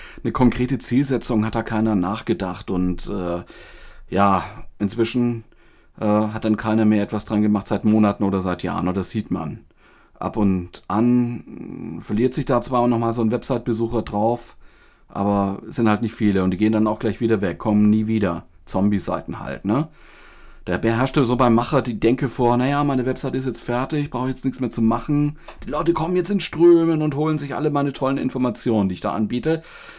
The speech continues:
Aber eigentlich passiert das nie. Fast nie. Eigentlich gar nicht. Also das, das, das denkt man halt, ne? Ich hab da jetzt so viel Arbeit reingesteckt in die Webseite vor, <laughs> vor zwei, drei Jahren, das muss jetzt erstmal reichen.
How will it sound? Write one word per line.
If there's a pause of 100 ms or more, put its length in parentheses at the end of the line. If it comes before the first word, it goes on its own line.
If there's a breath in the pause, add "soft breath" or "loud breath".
(140 loud breath)
Aber
eigentlich
passiert
das (920 soft breath)
nie. (840 loud breath)
Fast
nie. (480)
Eigentlich
gar
nicht.
Also
das, (800 loud breath)
das,
das
denkt
man
halt,
ne?
Ich
hab
da
jetzt
so
viel
Arbeit
reingesteckt
in
die
Webseite
vor,
<laughs>
vor
zwei,
drei
Jahren,
das
muss
jetzt
erstmal
reichen.